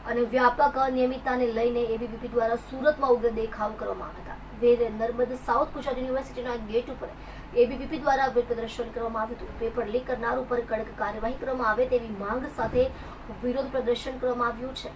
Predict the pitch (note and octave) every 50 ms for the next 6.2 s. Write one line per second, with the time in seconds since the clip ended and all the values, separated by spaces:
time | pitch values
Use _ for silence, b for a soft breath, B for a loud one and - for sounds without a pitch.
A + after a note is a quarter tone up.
0 | - - - A3+ A3 A3+ A3 A#3+ C#4 C#4 C4 B3+ A#3 A#3+ C4 C#4 - - A3+ A#3
1 | A3 A3 G#3+ A3+ A3 A#3+ C4 B3+ B3+ B3 B3 A3+ G#3+ A#3 A#3+ A#3 - A#3+ A3 A3
2 | G#3 A3+ - - G#3+ G3 F#3 - - A3 A3+ A3 A3 B3+ - B3 B3+ D4 D4+ B
3 | B B B B B B B - - - C4 C4 B3+ C4 C4+ C4+ C4+ B3+ - -
4 | A#3+ A3+ A3+ A#3 - - C#4 D#4 E4 E4+ - - A3+ A3 A#3 B3+ C#4 C4 - C4+
5 | A#3+ A3+ B3 B3+ A3+ A3+ C4 A3+ A3 G#3+ - - A3+ A3 A3 B3 C4+ - - C4+
6 | C4 A#3+ B3